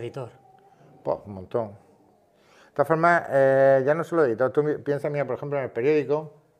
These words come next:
Speaker 2: una de las razones del periódico también era que se pudieran anunciar los pequeños y medianos comerciantes. Nosotros tenemos tarifas desde treinta euros al mes,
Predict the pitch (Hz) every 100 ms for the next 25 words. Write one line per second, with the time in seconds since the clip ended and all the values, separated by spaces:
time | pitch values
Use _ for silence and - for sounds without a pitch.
0 | - _ _ _ _ _ _ - 135 151
1 | 151 147 131 - 147 135 123 131 120 113
2 | 120 131 135 117 120 127 127 131 123 127
3 | - 117 104 113 123 123 120 117 95 131
4 | 127 131 127 113 104 123 131 117 107 113
5 | 117 - 87 - 92 90 - - _ _
6 | _ _ 104 107 104 127 139 - 120 131
7 | 123 117 127 143 147 147 - _ _ _
8 | _ 120 107 98 113 120 113 113 123 107
9 | 76 85